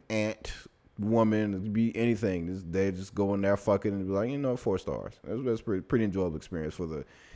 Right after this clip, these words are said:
ant cervix or whatever the fuck the damn ant abdomen is or whatever. But the one episode he told me to check out in particular was, boy, was it some, some shit.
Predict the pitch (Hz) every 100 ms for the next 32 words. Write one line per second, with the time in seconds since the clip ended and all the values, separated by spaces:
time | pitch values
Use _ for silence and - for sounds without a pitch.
0 | - 104 101 - - 101 85 76 - -
1 | 90 90 87 85 92 82 85 80 82 82
2 | 82 78 80 92 - 90 85 - 95 90
3 | 80 85 85 78 - - 90 85 80 78
4 | 76 71 67 - - - - - - 160
5 | 160 - - - - _ _ _ _ _
6 | _ 104 113 151 143 117 120 131 123 117
7 | 127 117 107 - 107 104 98 - 113 101
8 | 98 131 113 85 78 85 - - - _
9 | _ - 101 98 95 92 90 - - 131
10 | 110 - _ _ _ _ - - - 67
11 | 65 90 117 110 98 113 - - 87 -
12 | - 85 78 135 113 -